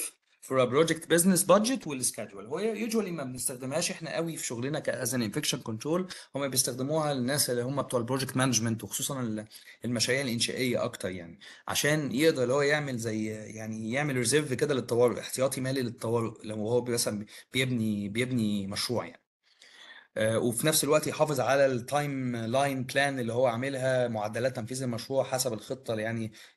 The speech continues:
اللي هي، آه، موضوع يعني. فبنقول والله هنا والله ريسك نمبر وان ده احتمالية حدوثه عشرة في المية.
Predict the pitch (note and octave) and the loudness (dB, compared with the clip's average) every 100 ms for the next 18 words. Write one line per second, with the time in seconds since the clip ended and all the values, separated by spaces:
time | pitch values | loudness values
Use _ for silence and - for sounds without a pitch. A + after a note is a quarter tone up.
0 | - G2+ G2+ A2+ A#2 G2+ G2+ - - - | -12 -8 -4 0 0 0 -2 -6 -10 -10
1 | - G#2 G#2+ G2+ E2 - _ - - - | -6 -4 0 0 -2 -8 _ -20 -18 -18
2 | - - - A#2+ B2 A#2+ B2+ C#3+ F#3 G#3 | -20 -18 -2 4 6 6 4 2 6 8
3 | F3+ F#3+ F3 F#3 D#3 F3 E3 E3+ - C#3 | 8 8 6 4 6 6 6 2 -2 -4
4 | C3+ B2+ B2 D#3+ D#3+ C#3+ D#3+ E3 D#3 - | 0 0 2 -2 0 2 2 2 -2 -8
5 | - B2 C#3+ D3 - C#3 D3 D3 C#3 C3 | -6 -4 -4 -6 -8 -8 -6 -6 -6 -6
6 | B2 C#3+ C#3+ B2 A2 F2+ | -6 -6 -6 -4 -4 -6